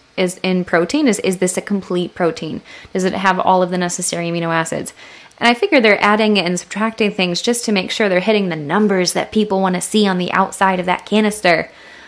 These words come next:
But when you're putting so many ingredients in, there's so much room for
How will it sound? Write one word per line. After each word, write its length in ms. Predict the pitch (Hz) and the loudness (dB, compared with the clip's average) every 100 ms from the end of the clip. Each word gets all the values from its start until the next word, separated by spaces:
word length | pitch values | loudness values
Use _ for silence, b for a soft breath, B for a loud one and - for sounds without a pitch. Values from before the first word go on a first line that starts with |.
| B | B
But 480 | 220 247 262 240 - | 2 4 6 2 0
when 220 | 240 254 | 2 4
you're 100 | 262 | 2
putting 340 | 262 311 294 277 | 0 0 2 0
so 180 | 277 262 | 0 0
many 180 | 247 | 0
ingredients 560 | 214 208 294 302 277 240 | 0 0 0 2 0 0
in, 140 | 226 | 0
there's 300 | 208 208 - | 0 0 -2
so 340 | - - 269 277 | -4 0 2 2
much 280 | 240 208 - | 2 0 -2
room 400 | 214 240 233 220 | 2 2 2 0
for 380 | 208 196 185 | 0 2 2